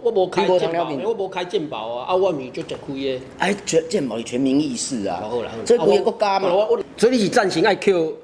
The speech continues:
Speaker 1: 糖税、肥胖、糖。
Speaker 2: 我感觉其实用另外一款导向，
Speaker 1: 嗯。
Speaker 2: 可能会较好吧。
Speaker 1: 好，你讲。
Speaker 2: 莫扣税，但是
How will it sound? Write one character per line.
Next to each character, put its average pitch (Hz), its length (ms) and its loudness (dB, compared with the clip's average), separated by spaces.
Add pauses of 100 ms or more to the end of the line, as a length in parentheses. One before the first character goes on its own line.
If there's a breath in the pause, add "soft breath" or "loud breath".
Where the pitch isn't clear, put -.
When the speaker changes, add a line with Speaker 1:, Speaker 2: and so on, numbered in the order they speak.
(100)
Speaker 1:
糖 135 260 -4
税、 110 140 -12 (380)
肥 127 140 -2
胖、 135 240 0 (220)
糖。 120 180 -8
Speaker 2:
我 262 180 4
感 262 220 2
觉 254 220 2
其 196 160 -6
实 185 300 -8
用 143 260 0
另 123 140 -2
外 113 80 0
一 - 80 -8
款 175 180 -2
导 95 220 0
向， 143 200 0 (320)
Speaker 1:
嗯。 107 100 -14 (280)
Speaker 2:
可 170 140 2
能 127 100 -2
会 107 80 -4
较 123 140 -4
好 139 160 -2
吧。 123 120 -8
Speaker 1:
好， 120 140 -2
你 120 80 -8
讲。 110 160 -6 (360)
Speaker 2:
莫 196 140 4
扣 160 220 2
税， 107 240 -8
但 113 100 -2
是 104 80 -10